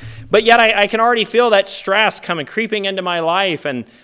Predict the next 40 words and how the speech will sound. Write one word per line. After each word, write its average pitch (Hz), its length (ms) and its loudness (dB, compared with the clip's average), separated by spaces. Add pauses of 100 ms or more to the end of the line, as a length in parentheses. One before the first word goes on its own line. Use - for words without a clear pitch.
(160)
I 170 140 2
know 226 140 6
what'll 220 180 6
happen 196 360 2
that 151 180 0
week. 151 180 -4
I'll 170 140 0
be 180 140 0
wrestling 196 520 -2
with 170 220 -4
the 165 100 -8
fact 165 400 0
that 143 340 0 (220)
I 147 80 -4
have 185 260 2
time 175 320 -6
off 180 360 2
and 143 100 -6
I 143 40 0
really 165 280 -2
should 151 220 -10
be 143 280 -4 (220)
giving 185 300 4
myself 165 500 2
over 160 360 2
to 139 180 -8
not 151 500 0
just 156 460 0
pure 156 280 -4
work 139 440 -4
in 131 80 -6
the 123 80 -6
sense 139 300 -8
of 127 100 -6
a, 120 160 -6 (220)
my 151 120 2
writing 156 400 2
life, 127 340 0
but 147 200 2
to, 123 240 0